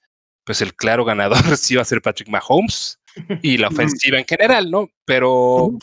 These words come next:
Speaker 1: ¿cómo, cómo, cómo haces que Travis Kelce sea todavía un ganador en fantasy, güey? ¿Cómo haces que Tyreek Hill sea ganador en fantasy?
Speaker 2: Sí,
Speaker 1: Ya
Speaker 2: no.
Speaker 1: están, están en el, en el tope, güey. Son, son los, los depredadores alfa, güey, de, de sus,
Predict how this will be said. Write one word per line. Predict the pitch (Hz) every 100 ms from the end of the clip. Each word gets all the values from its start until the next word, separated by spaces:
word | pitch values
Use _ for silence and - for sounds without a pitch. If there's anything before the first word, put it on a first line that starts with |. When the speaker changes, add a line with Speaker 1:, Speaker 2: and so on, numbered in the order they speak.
| _ _
Speaker 1:
¿cómo, | 160 165 165
cómo, | - 170 165 _ _ _ _ _ _ -
cómo | 190 196
haces | 185 180
que | -
Travis | 160 175 -
Kelce | 170 156
sea | - 151 -
todavía | 160 156 151
un | 147
ganador | 143 139 131 135
en | 131
fantasy, | - 131 - - 87
güey? | 90
¿Cómo | - 127 127
haces | - -
que | 113 107 -
Tyreek | 117 117 -
Hill | 117
sea | - 110
ganador | 104 98 101
en |
fantasy? | - 92 - -
Speaker 2:
Sí, |
Speaker 1:
Ya | 104
Speaker 2:
no. |
Speaker 1:
están, | 123 - 107 104 - - - _
están | - 113
en | 113 104
el, | 101
en | 107 107
el | 104
tope, | 117 113 101
güey. | 92 92
Son, | - 127
son | 110 139 143
los, | 131 - - - _ -
los | 110
depredadores | 113 - 113 110 123 123 -
alfa, | 127 120 110
güey, | 98 95
de, | 98 -
de | 101
sus, | - 92 87 - -